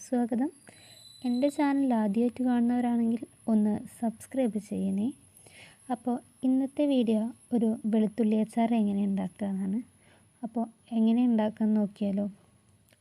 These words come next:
ആദ്യം തന്നെ വെളുത്തുള്ളിയുടെ തോലൊക്കെ കളഞ്ഞെടുക്കണം. ഈ തോല് കളയാൻ ഏറ്റവും വലിയ മാർഗ്ഗം എന്ന് വെച്ചാൽ കുറച്ച് വെളുത്തുള്ളിയിൽ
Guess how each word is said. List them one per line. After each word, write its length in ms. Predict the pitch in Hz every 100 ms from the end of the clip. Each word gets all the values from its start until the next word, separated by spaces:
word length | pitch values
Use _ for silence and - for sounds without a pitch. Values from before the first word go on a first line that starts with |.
| 247 240
ആദ്യം 260 | 233 269 247
തന്നെ 240 | 196 214 311 _ - _ _ 233
വെളുത്തുള്ളിയുടെ 640 | 226 220 - 214 220 220 311 _ -
തോലൊക്കെ 440 | 220 214 214 220 220
കളഞ്ഞെടുക്കണം. 680 | 208 190 208 202 - 208 294 - _ - _ _ -
ഈ 60 | 262 -
തോല് 280 | 247 247 269 262
കളയാൻ 400 | 220 202 190 226 - _ _ 233
ഏറ്റവും 440 | 220 - - 269 269
വലിയ 280 | 233 202 214 226 214
മാർഗ്ഗം 340 | 208 214 196 208
എന്ന് 120 | 202
വെച്ചാൽ 280 | 196 226 269 - _ - - - _ 254
കുറച്ച് 460 | 233 226 - 269 370 427 233
വെളുത്തുള്ളിയിൽ 540 | 233 220 233 226 226